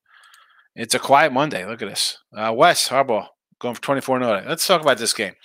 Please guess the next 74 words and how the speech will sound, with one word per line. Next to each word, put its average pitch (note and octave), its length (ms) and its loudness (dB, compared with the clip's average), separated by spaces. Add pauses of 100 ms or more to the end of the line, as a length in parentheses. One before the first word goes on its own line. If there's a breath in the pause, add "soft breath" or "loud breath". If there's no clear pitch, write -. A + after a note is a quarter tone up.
(460 loud breath)
So D#3+ 300 6
I D#3 160 8
was E3+ 180 2
with D3+ 200 0
Tooch F#3 440 -2
and C3+ 180 -4
Pounded D3+ 460 2
on A#2+ 200 -6
Thursday C#3 340 -4
night A2 120 -8
talking G#2+ 140 -4
about G2+ 160 -12
this F#2 120 -20
game, A2 260 -16
and A2 260 -18 (140)
I A2 80 -18
was A2 120 -16
like, A2+ 200 -8
"You A#2+ 40 -8
know C3 60 -4
what? D3+ 160 -6
Give C3+ 160 -10
me A3 60 -6
the G#3 100 -4
Redskins A#2 600 -4
or A2+ 100 -12
the, A2+ 200 -16 (120)
the G#2+ 80 -16
football A#2+ 400 -6
team A2+ 360 -12
or A2 120 -8
the G#2+ 80 -14
Command, A#2+ 300 -10
whatever B2+ 280 -2
the B2 60 0
hell A2+ 100 2
they're G#2+ 100 -6
called." G#2+ 340 -10 (600)
Uh, A#2 340 4 (920)
three D#3+ 160 0
and E3 100 2
a D3+ 40 6
half. F3 320 4
You D#3+ 60 -4
wanna D#3 160 -2
go D3+ 140 0
a D#3+ 60 0
little D#3 140 0
money D#3 220 -4
line D#3 180 -4
on D3+ 140 -8
three D#3 180 -10
and D3+ 80 -10
a C#3+ 40 -8
half? F3+ 400 -6
Take D#3 220 -10
three D#3+ 140 -10
and D3+ 80 -10
a - 20 -6
half. E3+ 180 -8
I D3 60 -2
get B2+ 360 -2
it. F3 200 -10
I, B2+ 120 -12
I, B2+ 240 -14
I B2 180 -14
like C3 300 -12
that. C#3 160 -6
It C3+ 40 -8
opened C#3 220 -8
a G#2+ 40 -14
four, B2+ 260 -6
came A2+ 260 -12
down. A#2+ 240 -12